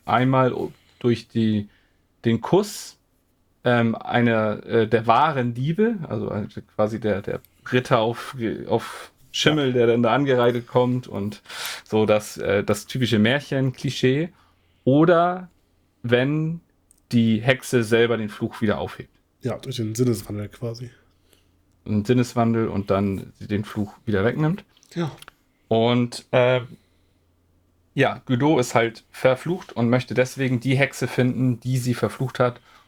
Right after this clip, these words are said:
Speaker 1: um sie, ähm, ja, <laughs> zu einem Sinneswandel zu prügeln wahrscheinlich. <laughs>
Speaker 2: Äh,
Speaker 1: Ähm.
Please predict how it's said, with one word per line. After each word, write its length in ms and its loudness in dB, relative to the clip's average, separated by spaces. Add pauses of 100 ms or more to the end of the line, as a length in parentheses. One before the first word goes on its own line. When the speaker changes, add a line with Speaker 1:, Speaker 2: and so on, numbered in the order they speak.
(140)
Speaker 1:
um 340 2
sie, 540 0
ähm, 460 -2
ja, 180 0
<laughs> 0 -
zu 120 -6
einem 200 2
Sinneswandel 960 0
zu 380 -2 (300)
prügeln 520 2
wahrscheinlich. 720 0
<laughs> 140 2 (880)
Speaker 2:
Äh, 180 8 (220)
Speaker 1:
Ähm. 180 -4